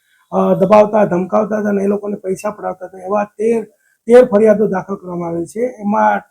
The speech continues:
અ, ગઈકાલે અગિયાર ફરિયાદો દાખલ કરવામાં આવી છે. એમાં સૌથી વધુ જે ફરિયાદો છે એ મુસ્તાક હુસેન બેગ, હબીબ, અ, સ-, સૈયદ અને એક, અ, સાકિર શેખ, ત્રણ વિરુદ્ધમાં, અ, ત્રણ ત્રણ ફરિયાદો દાખલ કરવામાં આવી છે. અને બીજા જે અન્ય ઈસમો છે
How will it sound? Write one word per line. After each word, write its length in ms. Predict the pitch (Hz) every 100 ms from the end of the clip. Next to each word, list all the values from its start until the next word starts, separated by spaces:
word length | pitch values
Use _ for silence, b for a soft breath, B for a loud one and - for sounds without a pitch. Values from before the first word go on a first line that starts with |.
| -
અ, 260 | 196 180 175
ગઈકાલે 500 | 202 214 214 214 214
અગિયાર 340 | 175 214 214
ફરિયાદો 420 | - 190 190 185
દાખલ 280 | 170 170 -
કરવામાં 300 | - - 180
આવી 100 | 180
છે. 120 | 175
એમાં 160 | 214 202
સૌથી 340 | - 208 208
વધુ 220 | 214 202 202
જે 100 | 208
ફરિયાદો 440 | 202 208 208 214
છે 160 | 208 220 - b b b b
એ 40 | 185
મુસ્તાક 580 | 202 - 220 202 185
હુસેન 320 | 185 196 214 190
બેગ, 320 | 208 208 - b b b _
હબીબ, 340 | 175 185 226 208
અ, 440 | 202 190 180 175
સ-, 440 | 151 - 180 175 143
સૈયદ 360 | 190 226 226
અને 340 | - 185 185 185
એક, 220 | 196 208
અ, 160 | 196 170
સાકિર 380 | 175 185 202
શેખ, 260 | 196 202 202 - _ _ _ _
ત્રણ 220 | 208 226
વિરુદ્ધમાં, 560 | 214 220 185 208 208 202
અ, 500 | 208 196 185 180 180
ત્રણ 380 | 160 _ 190 196
ત્રણ 220 | 202 214
ફરિયાદો 380 | 208 185 185 185
દાખલ 260 | 175 175 185
કરવામાં 300 | 180 175 180
આવી 60 |
છે. 120 | - 220
અને 100 | 180
બીજા 300 | 202 226 214
જે 160 | 220
અન્ય 300 | 208 202 233
ઈસમો 380 | 233 202 214 214
છે 220 | 214 208